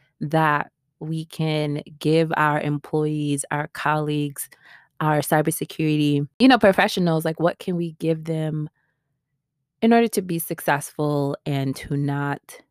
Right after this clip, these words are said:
I can't even say not experience burnout because, <sighs> to be honest, like, unfortunately, I feel like that's kinda <laughs> synonymous with cybersecurity, the cybersecurity industry, or being in tech. I really even hate saying that,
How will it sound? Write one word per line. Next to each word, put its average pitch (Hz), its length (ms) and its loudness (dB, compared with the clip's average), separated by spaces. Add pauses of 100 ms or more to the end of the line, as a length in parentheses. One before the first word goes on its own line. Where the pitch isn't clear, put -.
(340)
I 190 60 6
can't 190 260 4
even 147 200 0
say 135 200 -4
not 135 200 0
experience 139 440 -4
burnout 147 380 -8
because, 139 500 -6 (1200)
<sighs> - 460 -12
to - 100 -2
be 180 180 4
honest, 156 380 4
like, 139 360 -2 (520)
unfortunately, 151 580 -2
I 135 60 -2
feel 147 180 -2
like 143 160 -2
that's 143 320 -4
kinda 165 340 0
<laughs> - 0 -
synonymous 180 1120 4 (460)
with 190 420 2
cybersecurity, 165 1000 -2
the 147 120 -4
cybersecurity 151 800 -6
industry, 156 560 -6
or 139 140 -2
being 147 280 -2
in 139 100 -2
tech. 139 300 -2
I 156 80 0
really 147 440 2
even 143 320 -2
hate 143 340 -2 (300)
saying 139 480 -2
that, 104 260 -10